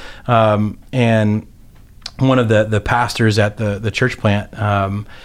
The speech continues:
said that, you know, we, we were talking about church planting and, and, you know, doing things for the homeless and, and, and stuff like that. And she stopped us and said, um, "Hey, you gotta be real careful how you talk about people." Um, you know, the,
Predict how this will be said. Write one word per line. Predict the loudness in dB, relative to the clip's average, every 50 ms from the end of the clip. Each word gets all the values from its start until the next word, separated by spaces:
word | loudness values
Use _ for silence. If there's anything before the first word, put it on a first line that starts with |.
| -20 -20 -20 -14 -10 -4
said | 0 2 2 2 2 2 0
that, | 0
you | 2 2
know, | 4 4
we, | 4 4 4
we | 4 4 2
were | 2 2
talking | 2 2 2 2 2
about | 2 2 0 0 -2 -2
church | 0 0 0 0
planting | 0 0 2 2 2 2 2 4 4 4
and, | 4 2 2 0
and, | 0 0 0 0 0 -2 -4 -6
you | -6 -4
know, | -4 -2
doing | 0 2 2 2 2
things | 2 0 0 0 0
for | 0 -2
the | 0
homeless | 2 2 2 4 4 4 4 2 2 0 0
and, | 0 0 0 0 0 0
and, | 0 0 -2 -2 -2
and | -2 -2 -2
stuff | -2 -4 -4 -4
like | -6 -4 -2
that. | -2 0 0 0
And | -2
she | -2 -2 -4
stopped | -4 -2 0 0 0 0 0 0
us | -2 -2 -2
and | -2 -4
said, | 0 0 0 0 0 -2 -8 -16 -16 -16 -16 -18 -16 -12 -8 -2 0
um, | 2 4 4 4 2 2 0 -2 -6 -8 -14 -18 -8
"Hey, | -2 0 2
you | 2
gotta | 4 2 2
be | 4
real | 2 2
careful | 0 0 0 0 0 2 2 2
how | 2 2
you | 2 0
talk | 0 0 0 0 0
about | 0 0 0 -2 -4
people." | -2 0 0 0 2 0 -2 -4 -6 -12 -18 -18 -8
Um, | -2 -2 0 0 0 0 -2 -2 -4 -6 -6 -8 -10 -12 -18 -20 -20 -20 -20 -20 -20 -18 -6
you | 0 2 4
know, | 4 4
the, | 4 4 2 2